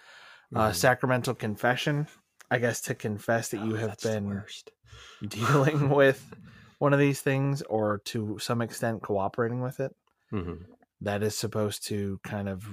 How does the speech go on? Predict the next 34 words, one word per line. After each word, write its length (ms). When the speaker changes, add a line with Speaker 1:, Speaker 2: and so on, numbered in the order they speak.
Speaker 1:
loosen 600
its 160
hold 320
on 180
you, 160
I 60
suppose. 500
Speaker 2:
Mm-hmm. 300
Speaker 1:
And 280
then 360
the 60
last 380
one 200
is 220
not 260
really 200
religious. 540
It's 320
just 380
move. 440
Speaker 2:
Yeah. 320
Speaker 1:
You 80
know, 60
relocate, 1000
and 140
it 100
may 400
not 260
be 60
able 120
to 60
find 320
you 120
again. 320